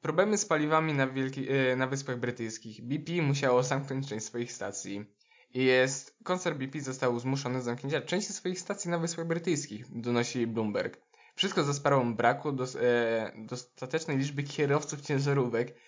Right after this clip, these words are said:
e, co z kolei przełożyło się na problemy z dostawami benzyny oraz diesel na stację. Odnotujemy peł-, e, pewne problemy z dostawami paliwa do niektórych naszych stacji w Zjednoczonym Królestwie,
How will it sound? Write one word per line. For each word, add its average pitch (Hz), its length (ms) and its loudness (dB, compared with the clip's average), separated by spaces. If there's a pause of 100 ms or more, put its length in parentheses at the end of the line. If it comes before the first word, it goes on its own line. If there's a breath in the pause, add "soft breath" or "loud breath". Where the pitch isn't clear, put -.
(200 loud breath)
e, 120 220 2
co - 120 -4
z - 80 -6
kolei 143 180 0
przełożyło 135 460 0
się 135 160 -2
na 127 100 0
problemy 151 420 2
z 135 60 -2
dostawami 120 420 -2
benzyny 147 540 0
oraz 143 400 2
diesel 135 340 -2 (340 loud breath)
na 135 140 0
stację. 139 560 -2 (1040)
Odnotujemy 131 540 2
peł-, 151 380 2
e, 139 220 2
pewne 139 380 0
problemy 131 500 0
z 117 260 -2
dostawami 120 420 -4
paliwa 190 380 0 (340 loud breath)
do 151 100 2
niektórych 151 460 0
naszych 139 280 -6
stacji 123 260 -6
w - 20 -6
Zjednoczonym 117 480 -6
Królestwie, 139 600 -2